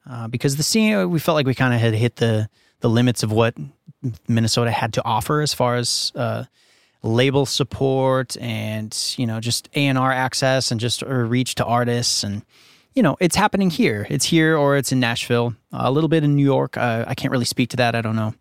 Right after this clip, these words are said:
about what's happening in the New York scene now. But yeah, we moved out here.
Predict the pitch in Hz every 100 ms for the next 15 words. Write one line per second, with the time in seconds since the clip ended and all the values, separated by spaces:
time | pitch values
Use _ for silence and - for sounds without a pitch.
0 | _ - 117 101 120 - 113 110 110 110
1 | 113 110 113 - 113 110 117 113 _ _
2 | _ _ _ _ _ _ _ _ _ _
3 | _ - 190 131 123 143 196 - 143 165
4 | 214 - 147 147 151 160 156 156 160 143